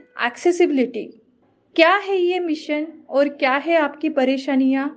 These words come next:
जानने के लिए जुड़िए हमारे webinar में इकतीस मार्च दो हज़ार बाईस शाम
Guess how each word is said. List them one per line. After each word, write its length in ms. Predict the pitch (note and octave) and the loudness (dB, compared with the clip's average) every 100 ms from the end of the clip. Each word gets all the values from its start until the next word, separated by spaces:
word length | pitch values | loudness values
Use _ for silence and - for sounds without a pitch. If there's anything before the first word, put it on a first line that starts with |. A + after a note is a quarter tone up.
| - _ C4 | -16 _ -2
जानने 400 | C#4+ C4+ D4+ F#4 | 2 2 2 0
के 140 | F4+ | 0
लिए 420 | D#4+ C4 B3+ D4 - _ C4+ | 0 2 2 0 -10 _ -6
जुड़िए 380 | C#4 C#4 F4 F#4+ | -2 2 2 2
हमारे 440 | F4 D4 D4 D4+ | 0 0 0 0
webinar 520 | C4+ A#3+ B3 B3+ A#3+ A#3+ | -2 -2 0 0 -2 -4
में 220 | C4 D4+ - _ _ _ | -6 -8 -18 _ _ _
इकतीस 520 | C#4+ C4+ - G4 G4 | -4 -2 4 4 4
मार्च 440 | C#4+ A#3 B3 B3 - _ _ _ | -2 -2 -4 -6 -18 _ _ _
दो 180 | B3+ D#4+ | 0 4
हज़ार 320 | F4+ E4 E4+ | 4 4 2
बाईस 460 | E4+ B3 A#3+ C4 C4 _ _ | 2 -2 -2 -6 -12 _ _
शाम 400 | - C#4+ A#3+ D#4+ | -8 -4 -2 -4